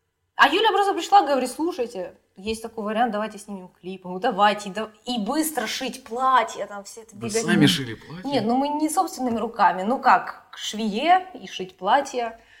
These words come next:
Speaker 1: Э, да, успели там буквально вообще впритык. Вот. Ну, отсняли клип, как бы все получилось, радости было вообще по самое не хочу. А,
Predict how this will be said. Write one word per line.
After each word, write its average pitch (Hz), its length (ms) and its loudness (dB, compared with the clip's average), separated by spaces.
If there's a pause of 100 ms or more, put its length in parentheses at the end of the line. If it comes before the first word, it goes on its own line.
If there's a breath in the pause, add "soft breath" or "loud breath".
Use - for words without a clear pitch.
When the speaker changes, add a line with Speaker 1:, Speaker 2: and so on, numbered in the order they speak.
(420 soft breath)
Speaker 1:
Э, 180 160 -16 (100)
да, 190 380 6
успели 277 440 2
там 208 240 2
буквально 220 520 6
вообще 202 320 -4
впритык. 226 560 -6 (720 soft breath)
Вот. 185 480 -8 (400)
Ну, 381 140 4
отсняли 330 440 2
клип, 294 400 -4
как 202 140 -8
бы 190 80 -10
все 202 200 -12
получилось, 208 840 -8
радости 190 600 -4
было 175 380 -14 (400)
вообще 180 480 -16 (200)
по 185 60 -8
самое 202 320 -4
не 220 100 -2
хочу. 330 360 -10 (920 loud breath)
А, 180 640 -2